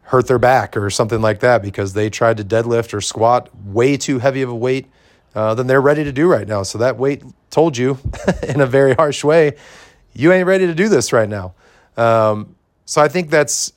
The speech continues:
uh, like I said, why I love strength training so much. Um, and I think embracing that fully, uh, to make it a positive. Um, I just mentioned in a previous episode of, you know, when, you know, if you don't hit a weight, good,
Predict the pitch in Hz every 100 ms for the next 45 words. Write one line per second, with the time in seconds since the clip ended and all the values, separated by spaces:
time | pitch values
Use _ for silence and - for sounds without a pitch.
0 | - 113 110 107 127 120 - 107 104 120
1 | 117 113 113 110 123 120 - 120 113 120
2 | 113 - 113 113 110 - - _ _ _
3 | _ - 101 101 98 98 - _ 110 107
4 | - 117 104 98 113 117 123 131 113 113
5 | 113 - - 120 123 120 117 _ _ _
6 | _ 104 98 95 95 92 _ - 117 107
7 | 104 101 - 127 127 123 107 - 117 117
8 | 117 117 110 - 104 95 98 107 113 107
9 | 110 101 - 110 104 110 104 104 113 110
10 | 104 98 95 90 - _ _ _ 101 95
11 | 101 98 98 95 _ - 104 95 110 107
12 | 113 107 117 107 120 123 - _ _ _
13 | _ _ 107 123 180 151